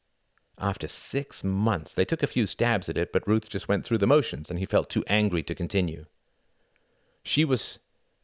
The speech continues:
inert and would not talk about it,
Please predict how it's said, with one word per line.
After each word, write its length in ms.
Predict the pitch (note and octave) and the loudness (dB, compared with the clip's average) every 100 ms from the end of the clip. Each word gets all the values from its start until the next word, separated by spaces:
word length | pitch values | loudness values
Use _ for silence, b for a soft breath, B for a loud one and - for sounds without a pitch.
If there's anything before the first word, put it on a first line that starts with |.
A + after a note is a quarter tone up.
| - | 0
inert 460 | G#2 A#2 D2 - - _ _ _ _ _ _ _ - | 4 4 2 -8 -18 _ _ _ _ _ _ _ -10
and 120 | F2 | -6
would 100 | - | -2
not 180 | D#2+ - | -2 -2
talk 180 | C3 C#3+ | -2 0
about 240 | D2 C#2 | -2 -6
it, 120 | D#2 | -8